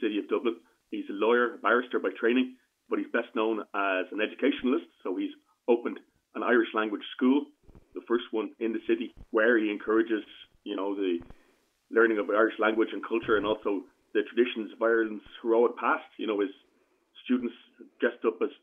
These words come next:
ancient Irish warriors, and it's believed that many of his students are involved in this rebellion in the city of Dublin. He is known also as a political figure,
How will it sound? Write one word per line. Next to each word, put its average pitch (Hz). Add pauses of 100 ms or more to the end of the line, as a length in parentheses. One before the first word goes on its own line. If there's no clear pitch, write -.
(140)
ancient 113
Irish 107
warriors, 117
and 107
it's -
believed 131 (320)
that -
many 117
of 98
his 101
students 127 (580)
are 120
involved 113 (300)
in 107
this 104
rebellion 101
in 95
the 95
city 101
of 98
Dublin. 101 (460)
He 110 (200)
is 120
known 127
also 123
as -
a -
political 127
figure, 127